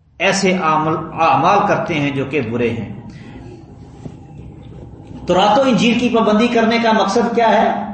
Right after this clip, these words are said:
کہ دوسرے احکام کے ساتھ ساتھ نبی آخر الزمان پر ایمان لانے کا جو حکم ہے اس پر بھی عمل کیا جائے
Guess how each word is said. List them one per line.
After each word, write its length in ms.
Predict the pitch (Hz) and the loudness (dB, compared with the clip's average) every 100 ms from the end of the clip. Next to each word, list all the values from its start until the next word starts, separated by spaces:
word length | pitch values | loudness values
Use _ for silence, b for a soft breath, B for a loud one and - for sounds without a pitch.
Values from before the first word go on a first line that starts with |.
| - | -8
کہ 80 | 170 | -6
دوسرے 420 | 139 202 190 214 | -2 -2 0 0
احکام 500 | 196 - 170 170 175 | 0 -2 -2 -2 -4
کے 100 | 190 | -6
ساتھ 340 | - 156 165 165 | -6 -2 0 0
ساتھ 680 | 175 170 - - - - 143 | -2 0 0 -2 -10 -12 -6
نبی 600 | 143 165 196 214 214 208 | -2 0 2 2 2 2
آخر 340 | 214 - 214 | 2 2 2
الزمان 720 | 208 202 175 170 196 233 233 | 2 2 2 2 4 2 2
پر 160 | 240 240 | 2 0
ایمان 360 | 214 208 220 | 0 0 2
لانے 300 | 220 220 220 220 | 2 0 -2 0
کا 80 | 226 | 0
جو 200 | 226 196 | 2 0
حکم 240 | 196 226 | 0 0
ہے 220 | 208 262 | 0 2
اس 180 | 254 - | 0 0
پر 140 | 294 285 | 0 2
بھی 160 | 269 | 0
عمل 160 | 233 220 | 0 0
کیا 280 | 190 170 135 | 0 0 0
جائے 200 | - | -2